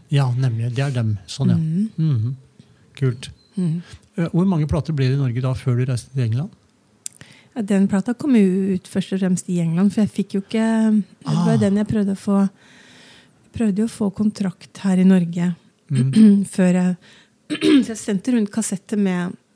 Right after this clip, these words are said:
Speaker 2: opptak som sangene mine med det bandet her,
Speaker 1: Ja.
Speaker 2: til plateselskap i, i Norge.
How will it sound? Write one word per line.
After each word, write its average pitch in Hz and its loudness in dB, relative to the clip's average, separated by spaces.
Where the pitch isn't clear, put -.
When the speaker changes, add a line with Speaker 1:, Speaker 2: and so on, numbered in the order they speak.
Speaker 2:
opptak - -8
som 180 -6
sangene 165 0
mine 160 -2
med 170 0
det 175 -2
bandet 165 -2
her, 214 2
Speaker 1:
Ja. 139 0
Speaker 2:
til 196 -4
plateselskap 175 -4
i, 185 -4
i 185 0
Norge. 190 0